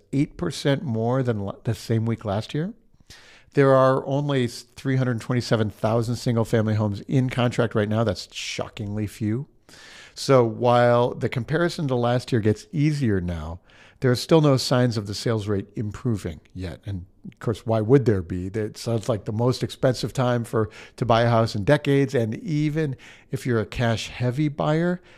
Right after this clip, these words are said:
your selection is still not great yet. Uh, in this chart, each bar is the total number of homes in contract at contract pending stage at any given moment.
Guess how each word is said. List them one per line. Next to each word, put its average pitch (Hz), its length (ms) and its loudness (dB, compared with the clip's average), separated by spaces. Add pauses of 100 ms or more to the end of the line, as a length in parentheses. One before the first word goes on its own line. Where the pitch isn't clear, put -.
(140)
your 131 100 -2
selection - 420 -4
is 127 60 -4
still - 240 -2
not 117 240 0
great 117 380 0 (180)
yet. 82 220 -16 (1600)
Uh, 120 160 0
in 139 160 2
this 208 240 6
chart, 143 540 6
each 180 280 -2
bar 113 540 4
is 101 220 -2
the 117 60 -6
total 147 480 0
number 127 440 0
of 123 100 0
homes 117 320 -2
in 143 280 0
contract 113 640 -2
at 101 120 -4
contract 117 400 -4
pending 113 380 -2
stage 98 580 -4 (240)
at 120 100 0
any 117 160 2
given 101 300 0
moment. 101 320 -6